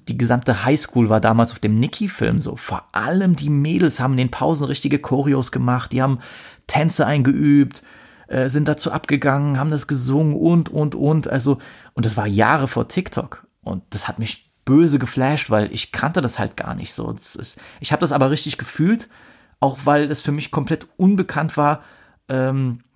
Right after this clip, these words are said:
dass Mädels Rap hören, dass Rap auch so, dass die Mädels auch so Rap feiern und so fühlen, so, ich kannte das gar nicht. Also gerade in Deutschland, ja, natürlich gab es das, aber es war selten, dass, dass ein Mädchen damals so in,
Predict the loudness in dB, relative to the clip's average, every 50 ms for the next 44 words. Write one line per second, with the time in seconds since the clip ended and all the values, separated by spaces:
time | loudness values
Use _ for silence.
0 | -4 -4 -2 0 2 4 4 4 4 2 2 0 -4 -10 _ -6 0 0 2 2
1 | 0 0 0 2 4 4 4 4 2 0 -2 -2 0 0 0 0 0 -2 -8 -6
2 | -6 -8 -8 -8 -8 -8 -8 -10 -8 -4 -4 -4 -2 0 2 4 4 4 2 2
3 | -2 -4 -6 -4 0 0 2 2 2 0 0 -4 -10 -10 -8 -6 -4 0 2 2
4 | 4 4 2 0 -2 -4 -2 -2 -2 -2 -4 -6 -2 0 2 2 4 4 2 2
5 | 2 -2 -4 -6 -6 -6 -4 -4 -2 -2 -2 -2 -2 -4 -4 -6 -8 -8 -6 -8
6 | -8 -8 -6 -6 -6 -6 -4 -4 -2 0 2 2 2 2 2 0 0 0 -2 0
7 | -2 -2 -4 -6 -6 -4 -6 -6 -8 -14 -20 -20 -20 -20 -20 -20 -20 -20 -20 -20
8 | -20 _ _ -4 -2 0 0 2 2 2 2 2 0 -2 -2 -2 0 0 0 0
9 | 2 2 0 0 0 -2 -2 -2 -2 0 0 0 0 2 2 0 0 2 2 2
10 | 2 2 2 0 -4 -4 -4 -4 0 2 2 4 2 2 0 0 0 0 0 -2
11 | -4 -6 -4 0 2 4 4 4 4 2 0 -2 -2 0 0 0 0 -2 -4 -6